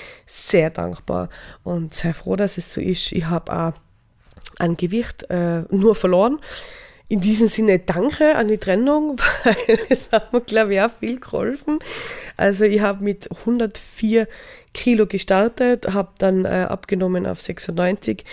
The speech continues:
und bin jetzt mittlerweile auf achtundneunzig Kilo und ich bin sehr, sehr, sehr glücklich, dankbar und froh, dass ich nicht zugenommen habe, weil mit dem hab ich gerechnet. Aber ich glaub, wenn der Gewichts-,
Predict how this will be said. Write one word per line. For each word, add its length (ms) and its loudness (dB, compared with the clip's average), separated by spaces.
und 160 -4
bin 160 0
jetzt 320 -2
mittlerweile 440 -2
auf 100 -8
achtundneunzig 680 -2
Kilo 380 0
und 120 -2
ich 80 -4
bin 180 -4
sehr, 540 0
sehr, 220 -6
sehr 320 -6
glücklich, 520 0
dankbar 400 -2
und 160 -4
froh, 240 -2
dass 160 0
ich 80 4
nicht 260 4
zugenommen 480 0
habe, 220 -2
weil 80 0
mit 180 -2
dem 100 -4
hab 120 -4
ich 100 -8
gerechnet. 600 -2
Aber 140 2
ich 60 2
glaub, 220 -2
wenn 320 -2
der 140 4
Gewichts-, 800 -4